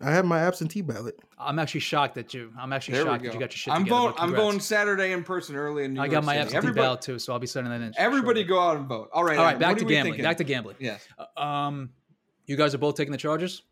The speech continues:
Speaker 3: Yeah.
Speaker 1: Yes.
Speaker 2: I'm gonna
Speaker 3: Take
Speaker 2: fade
Speaker 3: the
Speaker 2: you
Speaker 3: Jags.
Speaker 2: too. I'm
Speaker 3: Take
Speaker 2: gonna
Speaker 3: the
Speaker 2: take some
Speaker 3: Jags.
Speaker 2: points and take the Jaguars.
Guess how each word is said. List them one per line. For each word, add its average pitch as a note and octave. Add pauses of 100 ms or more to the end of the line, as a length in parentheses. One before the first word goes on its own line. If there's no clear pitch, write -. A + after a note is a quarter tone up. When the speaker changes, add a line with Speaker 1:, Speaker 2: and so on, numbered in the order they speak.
(280)
Speaker 3:
Yeah. A2
Speaker 1:
Yes. A#2
Speaker 2:
I'm D3
gonna D#3
Speaker 3:
Take -
Speaker 2:
fade D#3
Speaker 3:
the -
Speaker 2:
you G3+
Speaker 3:
Jags. D3
Speaker 2:
too. - (260)
I'm C3
Speaker 3:
Take D3+
Speaker 2:
gonna D3+
Speaker 3:
the -
Speaker 2:
take D3
some B2
Speaker 3:
Jags. A2
Speaker 2:
points C#3
and B2
take C3
the A#2+
Jaguars. A2+